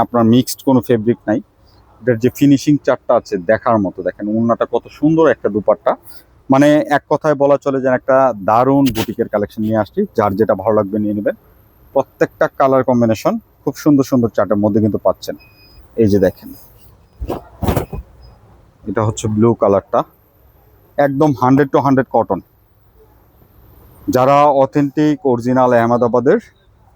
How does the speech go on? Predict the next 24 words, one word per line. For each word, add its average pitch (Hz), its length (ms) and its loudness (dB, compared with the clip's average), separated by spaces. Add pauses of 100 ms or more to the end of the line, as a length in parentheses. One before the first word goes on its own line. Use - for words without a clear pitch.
(680)
কালেকশন 117 480 0
চান, 131 200 0
আমি 117 200 2
বলবো 107 180 0 (100)
নিশ্চিন্তে 120 460 0
নিয়ে 107 160 4
নেবেন, 101 220 0 (180)
কারণ 110 220 0
হচ্ছে 123 200 -2 (200)
বুটিক 117 240 0 (100)
কিন্তু 127 180 0 (120)
অনেক 120 140 2 (100)
প্রকার 120 320 0
হয়, 135 160 2 (760)
আমাদের 117 220 2 (160)
দেশেও 131 260 2 (100)
এখন 135 240 -2
বুটিক 113 280 -6
হচ্ছে। - 180 -8 (160)
So 143 100 -2 (280)
এগুলো 131 240 0
কিন্তু 131 240 -2
অথেন্টিক 120 340 -4 (100)
অরিজিনালটাই 110 480 0